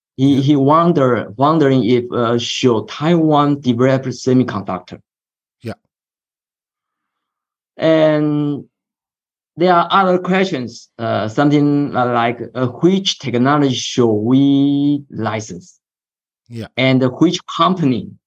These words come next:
Speaker 1: uh, should we to get the te-, technology from? And, uh, what is the risk?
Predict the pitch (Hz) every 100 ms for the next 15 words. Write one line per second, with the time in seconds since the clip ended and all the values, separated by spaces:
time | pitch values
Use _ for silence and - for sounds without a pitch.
0 | _ _ _ _ - 104 131 117 120 127
1 | 123 117 113 135 135 117 113 107 127 -
2 | _ - 110 120 151 143 127 123 107 90
3 | - _ _ _ _ _ _ _ _ 127
4 | 131 127 123 120 123 117 117 113 117 131
5 | 151 151 _ _ _ _ _ _ _ _
6 | - 127 113 113 113 113 104 - 113 107
7 | - -